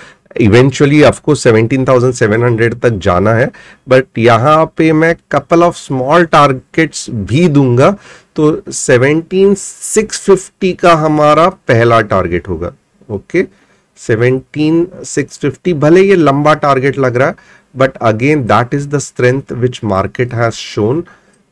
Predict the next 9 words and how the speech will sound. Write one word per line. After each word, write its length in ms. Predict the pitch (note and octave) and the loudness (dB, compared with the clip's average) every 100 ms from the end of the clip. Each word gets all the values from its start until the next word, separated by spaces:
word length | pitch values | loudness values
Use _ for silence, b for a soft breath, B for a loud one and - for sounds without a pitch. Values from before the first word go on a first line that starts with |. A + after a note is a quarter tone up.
| - | -2
तो 280 | B2+ C3 - _ _ - | -2 -2 -6 _ _ -2
एक 240 | D3+ D#3 - | 0 -2 -6
चीज 360 | E3 D#3+ C#3+ - | -2 -2 -4 -6
important 680 | C#3+ B2 B2+ B2 B2+ A#2+ A#2 | -4 -2 0 0 0 -4 -2
है 140 | C#3+ | -6
कि 480 | E3 _ D3+ D3+ - - | -6 _ -10 -10 -12 -4
जैसे 760 | C3 C#3 C3+ - E3+ E3+ F3 D3+ | 0 0 -2 -8 -4 0 0 -4
ही 260 | F#3 F#3+ | -6 -2
market 640 | F#3+ D#3 C#3+ C3 - F3 | 0 2 0 -2 -4 -4